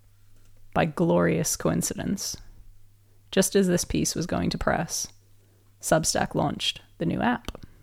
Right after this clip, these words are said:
I am really looking forward to seeing how the new app showcases quality writing because, newsflash, I love to read. And I like to read quality writing, not crap.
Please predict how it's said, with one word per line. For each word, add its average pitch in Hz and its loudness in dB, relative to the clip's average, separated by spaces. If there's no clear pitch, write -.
I 180 8
am 165 8
really 165 2
looking - -2
forward - -2
to 165 -2
seeing 143 -2
how 156 0
the 151 -4
new - -2
app - -4
showcases - -2
quality - 0
writing - -4
because, - -2
newsflash, - 2
I 170 8
love 160 2
to - -2
read. 156 2
And 165 6
I 170 8
like 165 6
to - -2
read 160 2
quality 156 4
writing, - 0
not 160 0
crap. - -2